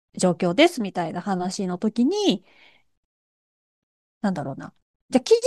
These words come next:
日までにできてなかったからなんでなの？みたいな話ではなくて、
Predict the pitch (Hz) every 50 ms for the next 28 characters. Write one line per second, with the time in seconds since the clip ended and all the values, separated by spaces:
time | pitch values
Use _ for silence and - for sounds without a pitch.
0 | 539 508 - - 403 392 339 294 277 254 240 196 220 285 330 349 - - 392 339
1 | 269 269 277 - 311 285 - - - 214 - 190 175 175 170 190 240 294 349 311
2 | 262 220 185 165 175 214 208 226 214 - 208 214 233 294 311 - 196 190 220 240
3 | - 247 226 190 160 156 175 - - - - 180 175 170 170 156 -